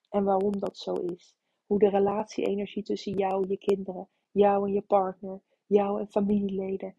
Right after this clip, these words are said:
jou en bepaalde vrienden, dat je het helemaal voor jezelf kunt uitpluizen.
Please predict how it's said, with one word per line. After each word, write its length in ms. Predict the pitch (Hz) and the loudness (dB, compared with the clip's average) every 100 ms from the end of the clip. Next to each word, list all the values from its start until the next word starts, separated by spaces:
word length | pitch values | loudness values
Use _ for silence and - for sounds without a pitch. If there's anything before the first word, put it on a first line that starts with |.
| _ _ | _ _
jou 340 | 202 196 202 | 2 2 2
en 60 | 196 | -2
bepaalde 360 | 208 214 220 | -2 0 -2
vrienden, 580 | 214 208 220 208 190 190 - _ _ | 0 2 2 2 -4 -10 -12 _ _
dat 100 | _ | _
je 60 | - | -12
het 100 | - | -4
helemaal 520 | 196 220 208 202 214 | 0 0 0 -6 -6
voor 140 | - | -4
jezelf 380 | 202 196 190 196 | -4 -4 -8 -10
kunt 200 | - 185 | -10 -10
uitpluizen. 760 | - 185 - 90 131 - 175 | -8 -8 -6 -8 -8 -10 -18